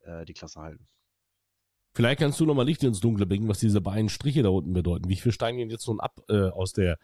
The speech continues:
Speaker 2: aus der Regionalliga und warum sind vierzehn bis sechzehn, äh, eingekesselt?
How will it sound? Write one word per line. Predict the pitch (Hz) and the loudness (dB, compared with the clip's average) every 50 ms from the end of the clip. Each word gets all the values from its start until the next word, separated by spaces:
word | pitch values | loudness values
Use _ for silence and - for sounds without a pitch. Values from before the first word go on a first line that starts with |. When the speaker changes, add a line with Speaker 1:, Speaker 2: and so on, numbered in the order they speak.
| - - - - - - - _ _ _ _ | -14 -20 -20 -20 -20 -20 -20 _ _ _ _
Speaker 2:
aus | - - 85 - | -2 -2 0 0
der | 95 85 | 0 2
Regionalliga | 80 85 80 90 85 85 85 85 85 87 85 90 | 2 2 2 2 2 4 2 2 2 2 2 2
und | 87 90 85 90 | 2 2 2 4
warum | 98 107 110 110 | 4 4 4 4
sind | 101 110 104 90 - | 4 2 2 0 0
vierzehn | - 123 127 123 - - 131 113 | 0 0 0 0 0 0 2 2
bis | 104 92 - | 2 0 0
sechzehn, | - 104 120 - - - 123 120 120 117 104 | 0 -2 -2 -2 -2 0 2 2 2 2 2
äh, | 78 98 104 104 | 2 2 2 2
eingekesselt? | - - 110 120 123 101 85 - - 87 76 78 76 73 - - - | 2 0 0 2 2 0 0 0 0 -2 0 0 -4 -6 -6 -10 -16